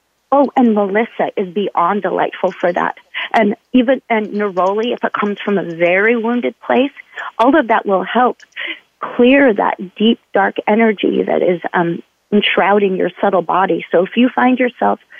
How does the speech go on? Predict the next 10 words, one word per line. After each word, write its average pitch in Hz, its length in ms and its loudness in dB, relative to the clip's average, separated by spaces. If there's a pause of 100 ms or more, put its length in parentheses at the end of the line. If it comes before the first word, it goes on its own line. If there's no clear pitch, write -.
(260)
really 233 340 4 (140)
stuck, 175 400 -2
those 226 260 4
would 202 160 0
be 196 120 -2
very 196 260 0
powerful 180 560 -2
allies 170 480 0
to 165 80 -2
help 170 180 -2